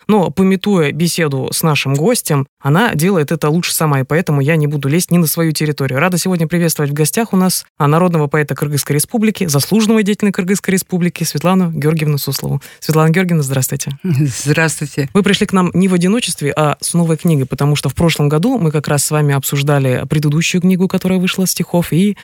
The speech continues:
Speaker 1: а, в этом году, что приятно, несмотря на те, скажем так, странные события, которые происходят в мире, это не повлияло на, а, новую книгу, которую мы можем уже лицезреть, пощупать и даже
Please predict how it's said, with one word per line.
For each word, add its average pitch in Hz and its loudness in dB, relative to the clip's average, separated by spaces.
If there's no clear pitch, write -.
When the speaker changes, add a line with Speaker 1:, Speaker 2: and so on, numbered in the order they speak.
Speaker 1:
а, 139 2
в 139 2
этом 185 2
году, 208 0
что - -2
приятно, 165 0
несмотря 151 0
на 135 -2
те, 139 2
скажем 143 0
так, 135 -2
странные 160 2
события, 147 -2
которые 139 0
происходят 139 0
в - -10
мире, 180 2
это 156 2
не 151 4
повлияло 143 2
на, 139 0
а, 135 2
новую 147 2
книгу, 156 -2
которую 143 0
мы 131 2
можем 135 2
уже 127 0
лицезреть, 135 0
пощупать 139 -2
и 135 -4
даже 135 0